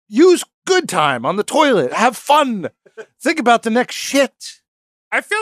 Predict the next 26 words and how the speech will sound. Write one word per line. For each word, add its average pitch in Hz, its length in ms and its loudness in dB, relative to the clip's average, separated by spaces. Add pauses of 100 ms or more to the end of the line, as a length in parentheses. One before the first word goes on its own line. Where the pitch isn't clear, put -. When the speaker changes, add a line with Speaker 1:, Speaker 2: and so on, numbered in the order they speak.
Speaker 2:
like 269 100 -8
these 311 240 -6
prophecies 233 640 -6
really 240 400 -10
are, 190 680 -2
uh, 147 540 -2 (220)
toilet 165 400 -2
literature. 117 580 -8 (480)
Speaker 1:
They 175 80 -4
kind 208 260 2
Speaker 2:
You - 60 2
know, 330 60 0
Speaker 1:
of 302 60 0
Speaker 2:
you 269 60 -4
Speaker 1:
are, 254 40 -16
Speaker 2:
pick 262 80 -10 (140)
Speaker 1:
yeah. 339 100 4
Speaker 2:
up, 339 100 -2
read 339 200 -2
a 294 60 -2
few 285 240 -8
quatrains. 311 1040 -2
All 269 60 -14
right, 262 640 0
I 247 60 -4
just 196 340 -16